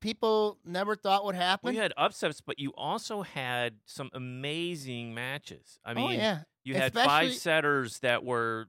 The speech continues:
Speaker 2: within two points of each set. Uh, s-,
Speaker 1: Well, then you have
Speaker 2: just
Speaker 1: five
Speaker 2: back and
Speaker 1: O A teams
Speaker 2: forth.
Speaker 1: getting the regional. Five O A teams made the regional. When you, if you look at, of course, you have West Bloomfield,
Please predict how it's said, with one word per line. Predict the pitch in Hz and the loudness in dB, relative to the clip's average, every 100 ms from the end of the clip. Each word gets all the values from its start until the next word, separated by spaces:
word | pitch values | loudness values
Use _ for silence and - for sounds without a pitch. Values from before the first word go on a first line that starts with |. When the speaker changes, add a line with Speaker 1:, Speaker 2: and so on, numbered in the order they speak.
| 120 | -8
Speaker 2:
within | 135 - 143 127 | -6 -4 -4 -6
two | 113 - 156 151 | -8 -8 -6 -6
points | - 143 151 104 - | -4 -4 -4 -4 -10
of | 117 101 | -12 -10
each | 135 127 - | -8 -8 -8
set. | - 151 110 _ _ _ _ _ | -2 0 0 _ _ _ _ _
Uh, | 113 110 | -2 0
s-, | 107 - | 0 0
Speaker 1:
Well, | 226 233 | 0 2
then | 254 | 4
you | 262 | 4
have | 190 | 4
Speaker 2:
just | 156 | 4
Speaker 1:
five | 214 240 | 6 8
Speaker 2:
back | 240 | 10
and | 240 | 8
Speaker 1:
O | 233 | 8
A | 226 | 4
teams | - 226 | 2 2
Speaker 2:
forth. | 175 175 | 6 6
Speaker 1:
getting | 226 208 | 6 2
the | 185 | 0
regional. | 208 285 240 - _ - | 0 0 -2 -8 _ 4
Five | 190 240 | 8 10
O | 254 247 | 12 10
A | 240 233 | 10 4
teams | - 226 208 | 0 -2 -2
made | 208 214 | -2 -2
the | 202 | 0
regional. | 214 247 180 107 | -2 -2 -4 -6
When | 147 | -4
you, | 170 175 | -4 -4
if | 160 | -4
you | 170 | -2
look | 170 180 190 | -2 -2 0
at, | 175 165 _ _ _ _ | -2 -2 _ _ _ _
of | 160 | -12
course, | - 196 180 170 | 2 4 4 2
you | 165 | -2
have | 139 | -2
West | 143 170 - | 0 0 0
Bloomfield, | 170 175 - 170 165 160 | -2 -2 0 2 2 2